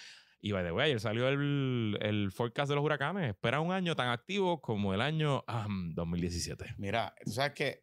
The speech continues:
Speaker 2: que a mí me, me llamó la atención en esta discusión que cuando uno le pregunta a la gente,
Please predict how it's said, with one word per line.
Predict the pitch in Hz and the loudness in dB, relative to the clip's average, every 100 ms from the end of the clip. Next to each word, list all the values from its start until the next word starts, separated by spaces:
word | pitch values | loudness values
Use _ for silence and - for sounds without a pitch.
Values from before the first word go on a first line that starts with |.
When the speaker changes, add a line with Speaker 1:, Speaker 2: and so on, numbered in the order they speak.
| - | -6
Speaker 2:
que | 117 107 | -2 0
a | |
mí | 101 104 | 0 -2
me, | 131 139 120 | 0 -2 -2
me | 120 | -2
llamó | 113 107 | -2 0
la | 117 | 0
atención | 127 120 127 | -2 -2 -2
en | 123 | -4
esta | 120 127 | -2 -2
discusión | 120 113 120 101 | -2 -4 -4 -4
que | - 92 87 85 80 _ _ _ - - - - - - - - _ _ _ _ - | -4 -2 0 -2 -4 _ _ _ -20 -20 -20 -20 -18 -18 -20 -20 _ _ _ _ -4
cuando | 110 110 | -2 0
uno | 113 | 2
le | 135 | 2
pregunta | 139 143 131 | 2 2 2
a | |
la | 131 | 2
gente, | 135 123 - 60 | 2 0 -2 -6